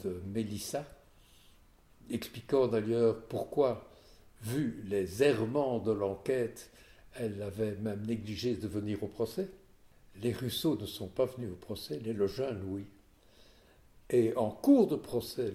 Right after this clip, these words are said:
le père Lejeune, considérant que je montrais assez d'indépendance, euh, face à mon client, et assez de pitié face à eux,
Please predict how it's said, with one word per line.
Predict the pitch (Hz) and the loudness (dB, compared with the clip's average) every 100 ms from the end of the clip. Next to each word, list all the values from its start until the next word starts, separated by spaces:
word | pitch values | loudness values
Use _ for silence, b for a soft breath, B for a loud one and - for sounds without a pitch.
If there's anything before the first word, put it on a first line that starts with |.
| - | -8
le | - - | -10 -2
père | 196 113 | 0 0
Lejeune, | 117 98 110 110 156 - - b b b - | -2 -2 0 -2 -4 -12 -20 b b b -6
considérant | 131 117 - 117 123 127 131 104 - - | -4 -2 -4 -2 0 2 2 0 -8 -2
que | 117 104 | 0 0
je | - | -2
montrais | 113 117 117 120 117 | -4 -2 -2 0 -2
assez | 110 131 | -2 -4
d'indépendance, | 107 104 110 - 110 123 139 113 - - 107 | -4 -4 -4 -2 -2 2 0 0 -6 -12 -10
euh, | 98 92 85 - 80 82 - | -8 -8 -10 -10 -12 -16 -16
face | - 110 - | -12 -10 -8
à | 98 | -6
mon | 104 | -6
client, | - 156 196 320 - B B B B B B B - - - - - - - | -6 -4 -2 -4 -10 B B B B B B B -14 -14 -14 -16 -16 -14 -10
et | 117 107 | -4 -4
assez | 107 - 120 | -4 -6 -6
de | - | -6
pitié | - - 120 - 143 | -10 -10 -10 -6 -6
face | 120 - 107 - | -6 -6 -10 -8
à | 95 | -4
eux, | 127 214 | -2 -2